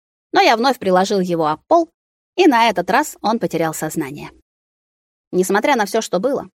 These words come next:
я вдруг понял, что не хочу ничего из того, что желал прежде. Ни мести, ни кары.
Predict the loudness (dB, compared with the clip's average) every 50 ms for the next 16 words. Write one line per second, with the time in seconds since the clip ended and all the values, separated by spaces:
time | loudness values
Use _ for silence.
0 | _ -4 0 0 0 0 0 -4 -4 -2 0 0 0 2 0 -2 -2 -2 0 0
1 | 0 2 0 -2 -2 -2 -2 -2 -2 -2 -2 -2 0 0 -2 0 -2 0 0 0
2 | -2 -2 -6 -8 -6 -4 -4 -2 -4 -4 -4 -6 -8 -8 -8 -10 _ -18 -20 _
3 | _ _ _ _ _ _ _ _ _ _ -8 -6 -4 -2 2 2 2 2 2 0
4 | -8 -12 -12 -12 -14 _ _ -8 -8 -8 -8 -8 -10 -8 -8 -8 -10 -14